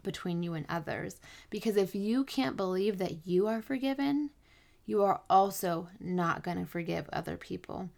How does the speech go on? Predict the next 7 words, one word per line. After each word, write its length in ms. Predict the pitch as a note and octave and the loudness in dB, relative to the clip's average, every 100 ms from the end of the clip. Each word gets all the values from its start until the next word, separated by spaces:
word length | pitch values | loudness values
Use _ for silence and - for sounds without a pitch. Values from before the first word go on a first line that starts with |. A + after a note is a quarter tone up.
| _ _ | _ _
for 220 | - F3+ | -2 0
their 500 | E3 F3 E3+ E3+ F3 - - | 2 4 4 4 0 -12 -18
sins 440 | - E3+ D#3 D#3+ | -6 -2 -2 -2
and 140 | - E3+ | -4 -6
hurts 380 | C#3+ D#3+ E3 | -4 -6 -6
against 540 | D#3+ D3+ D3+ D3+ - - | -6 -4 -4 -4 -8 -6
you. 340 | D#3 D#3 - | -4 -4 -6